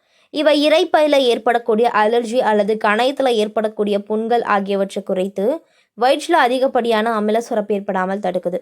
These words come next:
அதோடு இவற்றில் இருக்கக்கூடிய அதிகப்படியான நார் சக்திகள் செரிமானத்தை எளிதாக்கி எடையையும் வந்து கட்டுக்குள் வச்சுக்க உதவுது அப்படின்னு சொல்றாங்க. So, ஆயுர்வேத மருத்துவர்கள் படி சுண்டைக்காயில அதிக அளவு இருக்கக்கூடிய இரும்பு சத்து ரத்த சிவப்பணுக்களுடைய எண்ணிக்கையை அதிகரிக்க செய்து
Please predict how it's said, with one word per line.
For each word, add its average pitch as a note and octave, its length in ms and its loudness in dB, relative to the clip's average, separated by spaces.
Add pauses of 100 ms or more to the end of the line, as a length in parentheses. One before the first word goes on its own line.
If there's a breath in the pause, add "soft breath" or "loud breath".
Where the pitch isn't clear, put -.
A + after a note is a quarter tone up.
அதோடு G#3 500 0
இவற்றில் G3+ 360 -2
இருக்கக்கூடிய B3 560 -2
அதிகப்படியான A3+ 600 -2
நார் F#3 300 -4
சக்திகள் G3+ 420 -4 (460 soft breath)
செரிமானத்தை D4+ 720 2
எளிதாக்கி A3 500 0 (200)
எடையையும் B3 440 0
வந்து G#3+ 160 -2
கட்டுக்குள் G#3 480 -4
வச்சுக்க G3+ 360 -4
உதவுது G3 400 0
அப்படின்னு F#3 360 -4
சொல்றாங்க. F3+ 380 -4 (840)
So, D#4 120 0 (200)
ஆயுர்வேத F4+ 520 2
மருத்துவர்கள் B3 680 2
படி F#3+ 220 0 (440 soft breath)
சுண்டைக்காயில F4+ 680 2 (100)
அதிக C4 220 0
அளவு C4 220 4
இருக்கக்கூடிய A#3+ 500 0
இரும்பு C4+ 380 0
சத்து A3+ 360 -2 (160)
ரத்த A3 460 0
சிவப்பணுக்களுடைய G#3+ 880 0
எண்ணிக்கையை A3 540 0
அதிகரிக்க G#3+ 500 -2
செய்து G3 340 -2